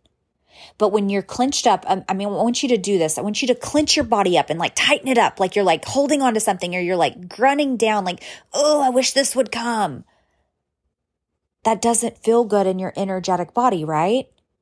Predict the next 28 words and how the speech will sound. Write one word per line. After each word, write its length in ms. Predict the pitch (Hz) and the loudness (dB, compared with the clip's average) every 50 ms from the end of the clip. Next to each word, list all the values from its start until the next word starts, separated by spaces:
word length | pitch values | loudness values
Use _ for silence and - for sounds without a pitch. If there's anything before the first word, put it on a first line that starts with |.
| _ _ - | _ _ 0
In 120 | 214 214 | 0 2
your 100 | 214 208 | 2 0
physical 520 | 190 - - 214 220 214 - - - 202 185 | -2 -2 0 0 2 2 2 2 0 0 0
body, 320 | 170 175 175 170 170 151 | 2 2 2 2 2 -2
it 80 | - - | -2 -2
doesn't 280 | 175 170 160 - - | -4 -6 -6 -8 -6
feel 140 | - 180 175 | -6 -6 -4
good. 240 | 156 170 160 151 156 - - - - - - - - - - - _ | -2 -2 -4 -4 -6 -10 -16 -20 -20 -20 -20 -20 -20 -20 -20 -18 _
But 120 | - 208 226 | -2 0 2
I 40 | |
want 180 | 233 240 233 - | 2 2 2 0
you 60 | 262 | -2
to 80 | 233 214 | 0 0
take 220 | - 226 214 196 | 2 2 2 2
a 40 | 214 | 2
deep 180 | 196 208 202 - | 0 0 0 2
breath 260 | 180 143 139 165 - | 2 2 2 0 -4
in 140 | - 196 202 | -4 -2 0
through 120 | 220 220 | 0 2
the 100 | 202 226 | 2 2
nose, 360 | 214 208 214 233 254 - - - - - - - - - - - - - - - - - - - - - - - - - - - - - - - - - - - - - - - _ - | 2 4 2 2 2 0 -4 -8 -16 -20 -20 -20 -20 -20 -20 -20 -20 -20 -20 -20 -20 -20 -20 -20 -20 -20 -20 -20 -20 -20 -20 -20 -20 -20 -20 -20 -20 -20 -20 -20 -20 -20 -20 -20 _ -8
out 200 | 202 185 185 - | -4 -4 -4 -4
through 120 | 196 196 | -4 -6
the 80 | 185 185 | -4 -4
mouth, 340 | 185 190 202 214 233 247 240 - - | -2 -2 -2 -2 -2 -2 -2 0 2
<sighs> 100 | - - | 2 4
and 680 | 247 247 240 240 233 233 226 220 214 214 202 196 185 | 4 4 4 2 2 2 2 2 2 0 0 0 0
surrender 1200 | 175 - - - 196 185 180 185 185 185 185 185 185 180 175 185 175 170 165 160 156 156 156 160 - | 0 0 0 0 0 0 0 2 2 2 2 2 0 -2 0 0 0 0 0 0 -2 -2 -6 -8 -14